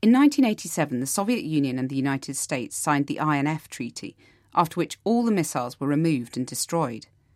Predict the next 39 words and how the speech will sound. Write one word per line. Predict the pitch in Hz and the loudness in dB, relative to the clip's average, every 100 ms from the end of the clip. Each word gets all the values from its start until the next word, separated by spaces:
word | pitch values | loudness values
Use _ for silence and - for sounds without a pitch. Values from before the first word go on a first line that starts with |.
| _ _ _ _ _ | _ _ _ _ _
In | 185 185 | -4 2
February | 277 269 247 | 2 2 2
nineteen | 202 180 180 | 2 0 0
ninety-three, | 165 156 156 - 143 107 - | 0 0 -4 -8 -8 -6 -6
Greenham | 185 208 220 | 0 2 2
Common | - 175 151 | 0 0 2
Air | 156 143 | 2 0
Base | 120 117 - | -2 -8 -8
was | 131 | -8
closed | - - 175 127 113 | -8 -2 -2 -2 -6
and | 123 | -8
sold | - 135 123 | -4 -4 -2
off. | 170 120 - _ _ _ _ | -2 -4 -6 _ _ _ _
It | 156 | -4
is | 175 180 | -2 2
now | 156 139 | 2 2
common | - 160 135 | 0 2 4
land | 151 165 127 | 2 2 0
once | 135 113 - | -4 -8 -2
more, | 175 143 120 _ _ - | 0 -2 -4 _ _ -8
replete | 185 202 - | -4 -4 -4
with | 151 - | -6 0
dog | 180 170 | -2 0
walkers | 151 127 135 - | -4 -4 -6 -4
and | 131 | -4
grazing | - 131 120 127 | -2 -2 -2 -6
cattle, | - 214 214 127 123 _ _ _ _ - | -4 -4 -4 -8 -12 _ _ _ _ -4
although | 156 160 | 2 2
a | |
hardy | 135 185 185 165 | 2 4 6 4
band | 156 165 151 | 4 6 6
of | 139 - | 2 0
campaigners | 143 139 170 180 151 143 | -2 0 0 0 0 2
remained | 147 170 190 165 | 2 2 2 0
there | 131 123 | -2 -2
until | 117 139 | -4 -6
September | - 156 - 165 147 120 | -6 -8 -4 -2 -2 -4
two | - 123 | -8 -8
thousand. | 170 175 165 - 120 | -2 -2 -2 -8 -12